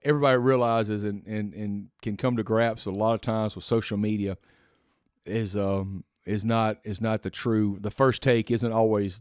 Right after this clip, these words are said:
the, the real take. Unlike this podcast, I don't do a whole, you know, I don't do hardly any editing on this podcast, but the world is a very, very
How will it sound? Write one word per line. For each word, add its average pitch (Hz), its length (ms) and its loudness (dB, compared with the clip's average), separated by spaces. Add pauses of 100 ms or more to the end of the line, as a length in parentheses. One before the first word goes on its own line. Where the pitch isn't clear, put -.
the, 98 200 -4
the 98 140 -4
real 101 240 2
take. 87 380 -10 (580)
Unlike 208 320 8
this 208 160 4
podcast, 143 920 6 (140)
I 147 100 8
don't 170 240 4
do 156 160 6
a 123 40 6
whole, 135 400 4
you 135 140 2
know, 113 300 4 (380)
I 170 80 6
don't 202 120 8
do 139 60 6
hardly 139 320 6
any 147 300 2
editing 113 300 2
on 107 120 0
this 98 120 0
podcast, 92 680 -4
but 92 160 -6 (360)
the 117 120 0
world 165 420 8
is 117 120 2
a 107 100 0
very, 143 600 4
very 127 560 2